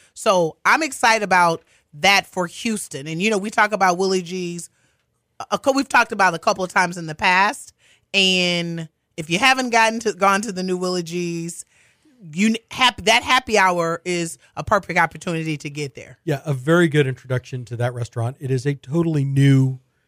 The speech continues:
Speaker 2: I mean, they still do the fried seafood and stuff, but
Speaker 1: Right.
Speaker 2: they do so much more
Speaker 1: Right,
Speaker 2: now
Speaker 1: so much.
Speaker 2: than they ever did before. And, you know, in, in a time when it feels like there's just not that many seafood restaurants in Houston,
Speaker 1: Right.
Speaker 2: uh, I,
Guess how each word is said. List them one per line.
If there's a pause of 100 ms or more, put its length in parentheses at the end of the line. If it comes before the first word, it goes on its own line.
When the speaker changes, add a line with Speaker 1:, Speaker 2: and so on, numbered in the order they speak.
(220)
Speaker 2:
I
mean,
they
still
do
the
fried
seafood
and
stuff,
but
Speaker 1:
Right.
Speaker 2:
they
do
so
much
more
Speaker 1:
Right,
Speaker 2:
now
Speaker 1:
so
much.
Speaker 2:
than
they
ever
did
before. (640)
And, (640)
you
know,
in,
in
a
time
when
it
feels
like
there's (100)
just
not
that
many
seafood
restaurants
in
Houston,
Speaker 1:
Right. (420)
Speaker 2:
uh, (320)
I,